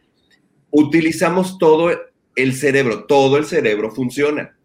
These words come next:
Sin embargo, nuestro gran tema es que no lo sabemos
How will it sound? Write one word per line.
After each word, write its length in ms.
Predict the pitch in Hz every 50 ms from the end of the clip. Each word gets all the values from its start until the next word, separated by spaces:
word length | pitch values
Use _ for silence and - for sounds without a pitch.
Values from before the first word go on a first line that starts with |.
| _ _
Sin 380 | _ - - - - 151 151 143
embargo, 500 | 143 139 139 143 156 160 156 151 143 143
nuestro 320 | 135 127 120 - 117 110
gran 320 | 110 113 123 127 123 123 -
tema 260 | 123 117 113 117 113 101
es 140 | 104 - -
que 100 | - - -
no 400 | 107 117 117 113 - - - _
lo 160 | - 92 90
sabemos 560 | 95 - 87 80 95 92 82 80 78 - -